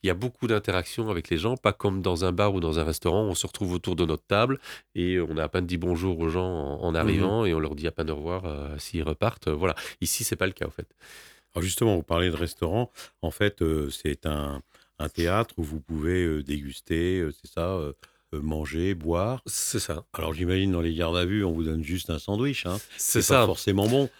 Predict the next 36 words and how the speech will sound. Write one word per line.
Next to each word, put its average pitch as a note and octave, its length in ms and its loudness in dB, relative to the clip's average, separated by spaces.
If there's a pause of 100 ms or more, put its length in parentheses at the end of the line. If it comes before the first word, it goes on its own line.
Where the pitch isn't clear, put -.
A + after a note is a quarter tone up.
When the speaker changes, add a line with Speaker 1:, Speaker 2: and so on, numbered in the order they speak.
(160)
Speaker 2:
Là, F#2 100 2
Speaker 1:
Ah, - 20 2
Speaker 2:
c'est - 160 0
autre F2 220 2
chose, C#3 200 4
Speaker 1:
là, A#2+ 120 8
Speaker 2:
non ? F#2 60 4
Speaker 1:
c'est G2+ 120 6
quand A#2 160 6
même C3 120 8
autre G#2 280 4
chose. C3 240 4
C'est - 120 2
un E2 200 0
drunch G#2+ 480 4
où F2+ 120 2
vous F2 260 0
allez E2+ 200 6
avoir F2+ 360 6
du F2+ 100 0
foie G2+ 260 2
gras, B2+ 560 6
du F#2+ 120 0
Speaker 2:
<laughs> - 0 -
Ah, - 20 -2
Speaker 1:
saumon, F#2 260 2
Speaker 2:
carrément. B2+ 680 8
Speaker 1:
euh, F#2 100 6
de, E2+ 120 2
de D#2+ 200 0
l'ombre. G#2+ 200 4
Oui, B2+ 140 8
voilà. A2 300 4 (260)
C'est - 160 2
plutôt, C3 320 4
justement, G#2 600 4